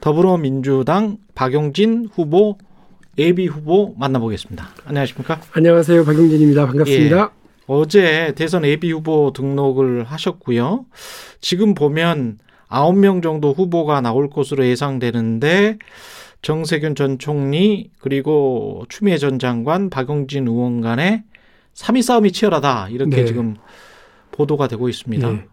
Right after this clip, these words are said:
Speaker 1: 판세는 비슷하게 보고 있-, 있으세요?
Speaker 2: 하여간 확 뒤집힌 거죠. 그러니까
Speaker 1: 아.
Speaker 2: 어, 이제 다들 출발선에 섰는데
Speaker 1: 네.
Speaker 2: 출발선에 서기도 전에 그 밋밋했던 구도,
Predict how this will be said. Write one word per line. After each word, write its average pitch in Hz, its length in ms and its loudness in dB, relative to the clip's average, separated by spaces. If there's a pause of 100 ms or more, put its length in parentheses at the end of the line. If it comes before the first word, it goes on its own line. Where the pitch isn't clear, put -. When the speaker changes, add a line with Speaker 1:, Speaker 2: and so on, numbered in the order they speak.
Speaker 1:
판세는 233 600 0
비슷하게 160 760 -4
보고 151 220 -2
있-, - 240 -8 (180)
있으세요? 139 480 -6 (1120)
Speaker 2:
하여간 196 340 2
확 - 220 -6
뒤집힌 165 360 2
거죠. 139 340 0 (420)
그러니까 143 320 2
Speaker 1:
아. 113 180 -8
Speaker 2:
어, 165 220 -2
이제 202 800 6
다들 160 240 2
출발선에 220 480 2
섰는데 202 800 2
Speaker 1:
네. 151 120 -2
Speaker 2:
출발선에 214 460 2
서기도 240 380 2
전에 185 440 2 (600)
그 147 600 2
밋밋했던 165 560 2
구도, 135 440 0